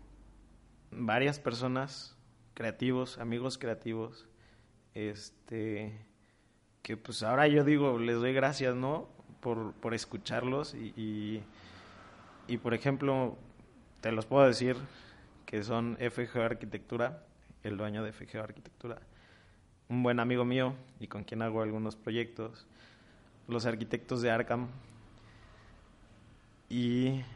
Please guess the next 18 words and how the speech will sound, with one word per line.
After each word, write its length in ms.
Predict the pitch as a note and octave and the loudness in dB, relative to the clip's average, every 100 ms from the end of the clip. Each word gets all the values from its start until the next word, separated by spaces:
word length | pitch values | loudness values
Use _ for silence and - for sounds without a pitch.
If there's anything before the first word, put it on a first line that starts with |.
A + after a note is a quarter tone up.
| - - C#3 | -16 -18 -12
Frank 240 | - B2+ | 0 2
Moreno 480 | B2 A#2+ A#2+ B2 A#2+ - - - - - - - | 4 2 2 2 -2 -6 -20 -20 -20 -20 -20 -14
de 180 | - A2 | -4 0
Endor. 240 | A2+ A2+ A#2 - - - - - - - - - - - - - - - - | 2 0 -2 -10 -20 -20 -20 -20 -20 -20 -20 -20 -20 -20 -20 -20 -20 -20 -4
Ellos 340 | C3 C#3 C3+ | 2 4 4
tres, 520 | C#3 C#3+ C#3+ - - - - - - - | 6 4 4 -2 -4 -8 -18 -20 -20 -6
yo 80 | A#2+ | -2
les 180 | C3+ B2 | 0 2
he 100 | B2+ | 0
preguntado 640 | C3 C#3 C3 A#2+ B2+ B2+ | 2 2 4 4 6 6
porque 260 | B2 A#2 A#2+ | 2 -4 0
ellos 260 | B2 B2+ - | 2 2 2
tres 340 | B2+ B2 - - - - - - - - - - | 2 2 -4 -12 -18 -18 -20 -20 -20 -20 -20 -2
han 140 | B2+ B2 | 0 4
tenido 640 | D3 C#3+ C#3+ C#3+ C3+ A2+ | 8 10 12 10 8 6
bastante 460 | A2 A#2 - C3+ C#3+ | 4 2 4 4 4
éxito 440 | C#3 - C3+ A#2+ | 2 0 0 2
recientemente 920 | A2 A#2+ C3+ C3 C3+ C3 B2+ A#2+ B2 | 2 0 0 0 2 2 0 -2 -4